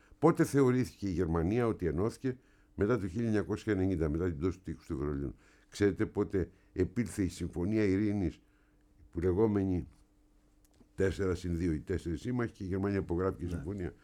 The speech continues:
Speaker 1: Πότε άρχισε να ισχύει; Και η Γερμανία είναι ενιαίο κράτος και τέτοιο θέμα πλέον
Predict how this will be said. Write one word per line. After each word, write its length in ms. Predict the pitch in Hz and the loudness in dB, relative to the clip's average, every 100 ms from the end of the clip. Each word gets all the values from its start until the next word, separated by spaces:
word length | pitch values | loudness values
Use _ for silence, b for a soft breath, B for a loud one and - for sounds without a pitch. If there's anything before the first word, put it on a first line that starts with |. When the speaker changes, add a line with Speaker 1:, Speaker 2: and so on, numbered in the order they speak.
| b b - | b b 2
Speaker 1:
Πότε 220 | 117 120 | 2 4
άρχισε 180 | 117 117 | 2 2
να 80 | 110 | 0
ισχύει; 340 | - 123 78 b b b b | 0 -4 -6 b b b b
Και 120 | - | 0
η 20 | 101 | 2
Γερμανία 480 | 101 92 104 120 | 4 4 4 4
είναι 140 | 117 110 | 4 4
ενιαίο 320 | 107 117 107 | 2 2 2
κράτος 400 | 113 117 92 90 | 2 0 0 -2
και 120 | 113 | -2
τέτοιο 320 | 104 120 - | 0 -2 -2
θέμα 280 | 92 113 92 | -6 -2 -2
πλέον 300 | 82 143 151 | 0 0 0